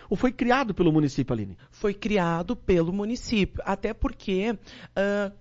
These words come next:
Speaker 2: as últimas reuniões que eu tive, inclusive em Passo Fundo com a promotoria, eles falavam muito no eja diurno.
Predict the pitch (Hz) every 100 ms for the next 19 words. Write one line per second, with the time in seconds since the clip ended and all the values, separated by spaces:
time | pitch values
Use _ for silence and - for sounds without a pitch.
0 | - 220 208 294 - 262 254 226 233 247
1 | - 233 233 226 190 214 226 208 - -
2 | 214 - 202 208 196 208 190 208 208 208
3 | 208 202 214 208 220 220 208 208 214 185
4 | 233 - 160 208 220 220 196 156